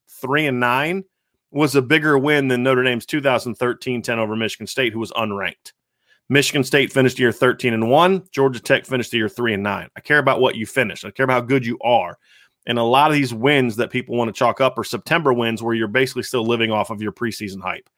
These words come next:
So this is postseason, this is postseason top twenty-five. But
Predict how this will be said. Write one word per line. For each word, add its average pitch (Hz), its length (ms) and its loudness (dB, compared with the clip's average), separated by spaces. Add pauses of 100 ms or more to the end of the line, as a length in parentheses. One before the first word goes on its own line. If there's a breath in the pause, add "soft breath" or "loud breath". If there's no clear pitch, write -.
(500)
So 123 140 4
this 165 240 4
is 131 120 0
postseason, 143 760 0
this 135 200 0
is 113 100 -10
postseason 143 680 0
top 120 260 0
twenty-five. 123 640 -2 (1200)
But 139 420 4